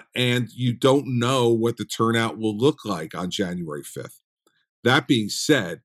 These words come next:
I feel like we have the two better candidates. I think we have the two better arguments.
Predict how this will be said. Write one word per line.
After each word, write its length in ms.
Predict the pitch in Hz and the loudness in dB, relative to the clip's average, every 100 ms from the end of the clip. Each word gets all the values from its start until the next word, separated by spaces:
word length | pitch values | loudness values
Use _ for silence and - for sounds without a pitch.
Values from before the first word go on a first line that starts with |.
| _ _ _ - | _ _ _ -4
I 160 | 101 135 | 2 2
feel 200 | 135 127 | 2 0
like 120 | 117 | 0
we 120 | 110 | 0
have 100 | 110 | -2
the 80 | - | -2
two 220 | - 117 | -4 -2
better 240 | 95 107 95 | 0 0 -2
candidates. 760 | - 107 120 151 160 - - _ _ _ _ _ - | -2 -2 0 0 -2 -6 -16 _ _ _ _ _ 0
I 100 | 123 | 2
think 160 | 123 | 2
we 100 | 110 | 2
have 80 | 110 | 0
the 80 | 104 | -2
two 180 | - 113 | -2 0
better 240 | 110 95 - | 2 0 -2
arguments. 680 | 95 104 135 156 170 - | -2 0 0 -2 -4 -12